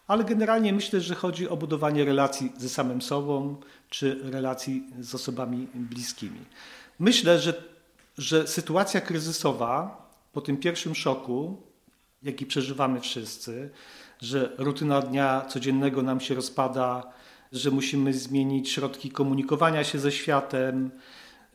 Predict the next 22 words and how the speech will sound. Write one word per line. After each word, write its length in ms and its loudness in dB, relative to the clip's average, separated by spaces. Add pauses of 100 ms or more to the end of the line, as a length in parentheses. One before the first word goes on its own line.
(120)
że 520 2
nawet 360 0
jeżeli 280 0
uda 280 0
nam 200 2
się 400 -4 (140)
pracować 500 -2
na 100 0
Skype'ie 640 2 (540)
czy 400 0
na 120 0
Zoomie, 580 4
no 140 0
to 160 2
jednak 340 2
ten 160 -4
kontakt 480 -2
to 80 -2
nie 100 0
jest 140 -2
kontakt 340 -6
osobisty 760 0